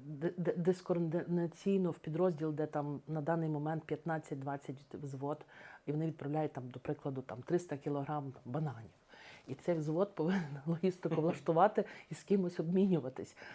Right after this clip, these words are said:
Або як в нас був варіант, хлопцям прислали наші друзі, м,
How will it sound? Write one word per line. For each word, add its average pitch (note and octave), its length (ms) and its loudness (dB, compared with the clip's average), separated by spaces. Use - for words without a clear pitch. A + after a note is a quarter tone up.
Або D3 200 2
як F3+ 160 2
в - 20 4
нас G3 200 6
був F3 240 4
варіант, F3 600 4
хлопцям F3+ 460 4
прислали D3 880 0
наші C#3+ 300 -4
друзі, E3 420 2
м, D#3+ 140 4